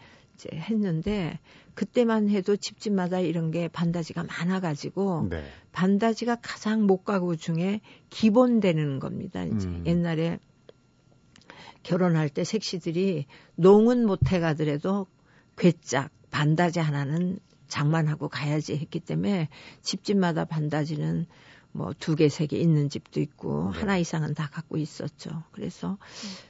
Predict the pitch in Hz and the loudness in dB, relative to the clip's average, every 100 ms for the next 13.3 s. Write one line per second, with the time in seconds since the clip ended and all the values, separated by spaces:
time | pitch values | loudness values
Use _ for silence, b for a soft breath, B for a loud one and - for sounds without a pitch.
0 | B _ 196 - 190 196 190 - _ _ | B _ -14 -4 -2 0 -2 -4 _ _
1 | 175 147 131 165 180 190 220 226 214 208 | -6 -4 -2 6 8 8 8 4 2 2
2 | 185 180 165 - 170 185 185 175 156 147 | 2 0 -2 -4 -4 -4 -2 0 0 -2
3 | 143 135 202 208 170 143 B B B - | -2 -4 -2 0 0 -4 B B B -6
4 | 202 185 175 165 143 143 147 147 151 143 | -4 -2 -2 -2 -2 -2 -2 -2 -2 -4
5 | 135 139 127 127 170 - - - - - | -2 -2 -4 -6 -8 -8 -10 -12 -14 -6
6 | 143 - 139 _ - 185 208 233 B B | -6 -4 -10 _ -8 -4 -4 -4 B B
7 | B B 180 190 202 220 202 185 160 160 | B B 4 4 6 4 4 2 0 -2
8 | 156 - 156 160 151 151 147 147 147 139 | -4 -4 -4 -2 -2 -2 -4 -4 -4 -4
9 | 131 175 180 196 87 78 - - 165 160 | -4 -4 -4 -4 -6 -8 -12 -8 0 0
10 | 151 147 135 - - 156 196 160 156 - | 0 -2 -2 -6 -12 -12 -8 -6 -6 -6
11 | 190 - 151 175 180 190 185 226 208 185 | -12 -10 -8 4 6 6 4 -2 0 0
12 | 151 143 143 147 151 - - 156 139 190 | 0 -2 -4 -6 -8 -10 -6 -6 -6 -6
13 | 196 190 160 | -4 -4 -6